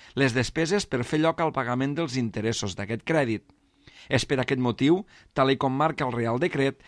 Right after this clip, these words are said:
que l'Ajuntament ha de presentar un pla d'ajust per reduir la despesa corrent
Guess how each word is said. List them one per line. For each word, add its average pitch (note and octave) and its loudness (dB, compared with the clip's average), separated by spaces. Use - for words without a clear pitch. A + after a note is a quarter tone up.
que C3+ -2
l'Ajuntament D3 0
ha F#3+ 4
de F#3 -2
presentar D3+ 0
un C#3+ 0
pla F3 2
d'ajust D3+ 0
per A#2+ 0
reduir C#3+ 2
la A#2 2
despesa A2+ -2
corrent D3 2